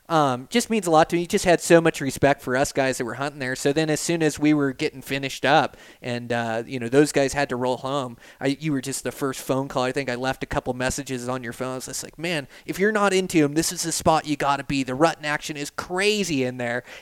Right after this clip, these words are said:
And then you ended up going in there and having really good hunting for three, four days in there.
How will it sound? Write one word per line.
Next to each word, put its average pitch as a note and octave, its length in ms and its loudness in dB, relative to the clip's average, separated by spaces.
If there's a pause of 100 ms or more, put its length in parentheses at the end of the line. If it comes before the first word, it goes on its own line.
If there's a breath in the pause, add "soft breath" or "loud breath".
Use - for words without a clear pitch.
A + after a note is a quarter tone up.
And E3+ 140 4
then D#3+ 180 4
you F#3+ 160 4
ended F3 240 4
up D3+ 140 6
going C#3 240 4
in C#3+ 100 -4
there C3+ 140 -4
and B2 80 -10
having B2+ 260 -4
really D3 240 6
good C#3+ 200 4
hunting D3 280 -6
for C3+ 240 -2
three, D#3 300 -4
four F3+ 320 2
days C#3+ 240 4
in C3 160 -4
there. B2+ 320 -2